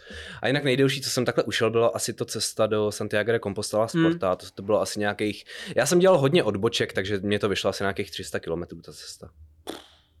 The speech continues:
Speaker 2: Ty vole, to je docela cool.
Speaker 1: Mhm.
Speaker 2: Jak moc, eh, je užitečný mluvit španělsky?
Speaker 1: V Jižní Americe fakt hodně.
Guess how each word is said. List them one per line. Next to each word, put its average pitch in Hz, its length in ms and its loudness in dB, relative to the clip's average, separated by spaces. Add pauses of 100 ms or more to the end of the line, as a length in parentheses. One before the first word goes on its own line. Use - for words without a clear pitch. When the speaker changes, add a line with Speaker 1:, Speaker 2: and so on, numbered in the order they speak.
(720)
Speaker 2:
Ty 127 100 -10
vole, - 300 -18 (280)
to 123 60 -18
je - 20 -12
docela 113 240 -14
cool. - 360 -18 (500)
Speaker 1:
Mhm. 107 180 -10
Speaker 2:
Jak 160 120 0
moc, 226 200 0
eh, 196 40 2 (260)
je 151 240 0 (420)
užitečný 151 800 -4
mluvit 135 500 -6 (320)
španělsky? 131 520 -8 (1040)
Speaker 1:
V 92 60 -4
Jižní 110 240 0
Americe 123 420 0
fakt 107 240 0
hodně. 87 300 -4